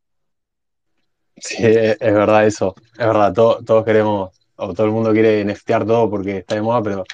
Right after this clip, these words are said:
pero sí hay que tener, eh, hay que saber para, en dónde agrega valor y dónde no, como decís, me, me trajiste lindos recuerdos de, del Mundial de Brasil que también fui,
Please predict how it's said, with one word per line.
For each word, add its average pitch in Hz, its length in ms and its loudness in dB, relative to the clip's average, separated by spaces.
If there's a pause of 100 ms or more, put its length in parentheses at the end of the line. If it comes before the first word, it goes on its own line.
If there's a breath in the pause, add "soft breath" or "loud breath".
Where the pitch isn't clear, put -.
(600 loud breath)
pero 110 220 4
sí 131 160 4
hay 123 80 6
que 123 100 6
tener, 120 380 6
eh, 101 640 2 (680)
hay 131 160 0
que 143 80 4
saber 131 340 4
para, 127 260 2
en 107 240 0
dónde 120 320 4
agrega 110 280 6
valor 120 280 4
y 120 40 4
dónde 113 240 2
no, 120 120 2
como 110 200 -2
decís, 120 340 -4
me, 107 200 -10
me 98 120 -14
trajiste 107 400 -2
lindos 117 260 0
recuerdos 107 420 0
de, 95 260 -12 (180)
del 104 80 -14
Mundial 104 300 -6
de 110 80 -4
Brasil 104 340 -6
que 104 80 -4
también 101 320 -10
fui, 120 180 -4